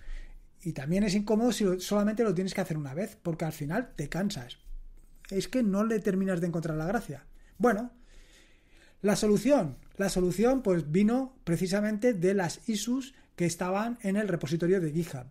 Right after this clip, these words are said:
Y allí se encontraban dos. La primera era, eh, que algunas personas, como era lógico y normal,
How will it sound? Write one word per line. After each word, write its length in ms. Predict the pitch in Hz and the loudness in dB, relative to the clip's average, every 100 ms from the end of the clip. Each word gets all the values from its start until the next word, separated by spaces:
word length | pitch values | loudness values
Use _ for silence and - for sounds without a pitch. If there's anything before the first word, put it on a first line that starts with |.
| _ | _
Y 80 | 208 | 2
allí 460 | 196 254 285 277 - - | 4 4 2 -2 -16 -16
se 160 | - 185 | -6 -4
encontraban 580 | 175 170 220 214 156 | -2 0 2 2 -2
dos. 400 | 143 160 - - - _ - - - - _ - | 0 -2 -2 -10 -12 _ -20 -20 -20 -20 _ -6
La 140 | 170 | -4
primera 440 | 180 196 254 277 277 | 0 2 2 2 0
era, 400 | 196 240 262 - - | 2 2 0 -8 -4
eh, 280 | 175 170 165 | -2 -2 -4
que 120 | 156 | -4
algunas 340 | 156 185 202 | -2 0 0
personas, 460 | 208 190 233 202 147 | -2 -4 -2 -2 -4
como 440 | 147 135 131 131 - | -6 -8 -10 -12 -6
era 420 | 160 160 170 151 | -2 -2 -2 0
lógico 600 | 165 190 185 180 143 - | 0 0 -2 -4 -8 -6
y 460 | - 156 147 143 143 | -2 -2 -2 -4 -6
normal, 720 | 139 143 143 147 160 202 240 | -6 -8 -6 -4 -2 -2 -4